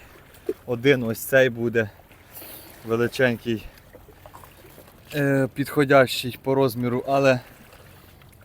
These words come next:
але так, щось, щось, щось, щось нема. Бачите, і вже далеко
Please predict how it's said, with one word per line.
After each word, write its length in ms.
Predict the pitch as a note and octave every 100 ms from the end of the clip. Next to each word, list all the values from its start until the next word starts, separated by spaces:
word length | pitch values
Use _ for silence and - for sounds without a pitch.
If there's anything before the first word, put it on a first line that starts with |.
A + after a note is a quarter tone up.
| -
але 260 | A#2 B2
так, 280 | A#2+ B2 A2+
щось, 380 | - C#3+ E3 - -
щось, 380 | - C#3+ - -
щось, 280 | - C#3+ C#3
щось 320 | - D3+ C#3
нема. 300 | C#3+ C#3+ C3 - - - - - -
Бачите, 360 | A#2 C#3+ - C3+
і 80 | B2+
вже 140 | A#2+
далеко 580 | B2 B2+ C3+ E3+ D3+ B2+